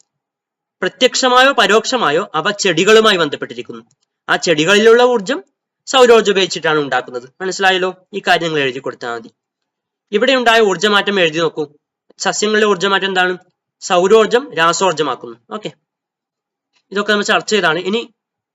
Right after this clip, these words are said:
ഡിസ്കസ് ചെയ്യാനുള്ള കാര്യങ്ങൾ, വൈദ്യുത നില-, നിലയങ്ങളിലെ ഊർജ്ജോൽപാദനത്തിന് സൂര്യനുമായി ബന്ധമുണ്ടോ എന്ന്. ഉണ്ട്, തീർച്ചയായും ഉണ്ട്, സൂര്യനുമായിട്ട് ബന്ധമുണ്ട്. പെട്രോൾ, ഡീസൽ എന്നിവയിലെ ഊർജ്ജം സൂര്യനുമായി എങ്ങനെ ബന്ധപ്പെട്ടിരിക്കുന്നു?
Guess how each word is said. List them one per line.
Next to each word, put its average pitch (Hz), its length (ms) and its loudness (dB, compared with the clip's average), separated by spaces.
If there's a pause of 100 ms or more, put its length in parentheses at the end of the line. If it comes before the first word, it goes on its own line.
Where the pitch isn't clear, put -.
(140)
ഡിസ്കസ് 185 280 -6
ചെയ്യാനുള്ള 165 260 0
കാര്യങ്ങൾ, 143 440 -2 (1500)
വൈദ്യുത 185 440 2
നില-, 240 340 4
നിലയങ്ങളിലെ 202 480 0
ഊർജ്ജോൽപാദനത്തിന് 175 880 -2
സൂര്യനുമായി 170 520 -2
ബന്ധമുണ്ടോ 147 760 -4
എന്ന്. 120 140 -12 (240)
ഉണ്ട്, 160 240 -2 (160)
തീർച്ചയായും 151 420 -2
ഉണ്ട്, 117 160 -10 (320)
സൂര്യനുമായിട്ട് 165 560 -2
ബന്ധമുണ്ട്. 151 540 -2 (500)
പെട്രോൾ, 233 360 4
ഡീസൽ 220 340 -2
എന്നിവയിലെ 202 420 0
ഊർജ്ജം 180 340 -2
സൂര്യനുമായി 175 520 -4
എങ്ങനെ 160 220 -2
ബന്ധപ്പെട്ടിരിക്കുന്നു? 147 800 -6